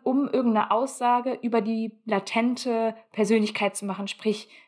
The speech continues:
wir sehen ja Persönlichkeit jetzt erst, wir können's ja nicht ablesen von der Stirn. Das heißt, wir nehmen beispielsweise die Kleidung und sagen, „Ah,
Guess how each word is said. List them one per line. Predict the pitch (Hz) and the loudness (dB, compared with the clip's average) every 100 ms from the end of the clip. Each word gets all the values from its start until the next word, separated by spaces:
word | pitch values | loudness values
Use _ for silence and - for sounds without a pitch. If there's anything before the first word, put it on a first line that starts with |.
| - | 0
wir | 208 | 2
sehen | 196 233 233 | 4 4 4
ja | 190 | 2
Persönlichkeit | - 196 196 196 - 196 | -2 -4 -2 -4 -4 -2
jetzt | 196 190 | -2 -2
erst, | 196 196 - | -4 -6 -8
wir | |
können's | 190 214 202 | -4 -4 -2
ja | |
nicht | 185 - _ | -4 -6 _
ablesen | - - 185 185 190 | -8 -6 -2 -2 -2
von | - 185 | -6 -4
der | 185 180 | -2 -2
Stirn. | 214 233 254 | 2 2 2
Das | 190 - | 0 2
heißt, | 214 214 - - _ - | 2 0 -8 -20 _ -2
wir | 285 | 2
nehmen | 254 254 | 2 2
beispielsweise | 208 190 208 - 190 190 190 | 0 -2 -6 -8 -4 -4 -6
die | 180 | -12
Kleidung | - 233 240 233 233 | 2 4 4 0 -4
und | 233 202 | -8 -4
sagen, | 202 202 202 | -2 -2 0
„Ah, | 208 208 | 0 0